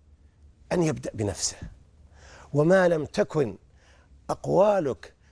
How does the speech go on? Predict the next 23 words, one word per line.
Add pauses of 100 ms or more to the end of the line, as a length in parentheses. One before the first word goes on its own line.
(160)
تنطق
قبل، (260)
ما
لم
تكن
أفعالك (340)
تنطق (100)
قبل
أقوالك، (640)
فإن (340)
أقوالك
مهما
كانت
فصيحة (380)
ستظل
وعية (420)
ما
لم
يسندها
بيان (460)
وفصاحة (160)
من
الأفعال.